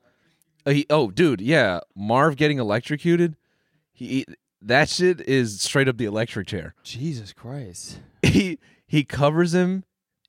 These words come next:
Speaker 1: in paint, and then, you know, he gets, like, he can't see.
Speaker 2: Right.
Speaker 1: So that scene is hilarious too. That shit looks like,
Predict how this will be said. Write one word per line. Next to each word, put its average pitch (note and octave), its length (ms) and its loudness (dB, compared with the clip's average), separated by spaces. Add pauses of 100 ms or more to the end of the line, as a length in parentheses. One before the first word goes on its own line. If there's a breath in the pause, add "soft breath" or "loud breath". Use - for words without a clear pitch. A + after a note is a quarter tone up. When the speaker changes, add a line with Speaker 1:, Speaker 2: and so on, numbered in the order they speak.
Speaker 1:
in A#2+ 200 2
paint, A#2+ 560 0 (880)
and B2+ 160 2
then, C3 260 2
you B2 140 2
know, B2 40 2
he B2 80 0
gets, A#2+ 280 -4
like, G#2+ 180 -4
he G#2+ 160 -6
can't B2+ 260 -4
see. F#2 540 -4
Speaker 2:
Right. G#2+ 280 -10 (180)
Speaker 1:
So A2+ 320 0
that B2+ 260 0
scene A#2 240 0
is F#2 140 -2
hilarious G#2 400 2
too. A2 160 0
That G2+ 160 2
shit G#2 200 -2
looks F2+ 180 -4
like, D#2+ 220 -6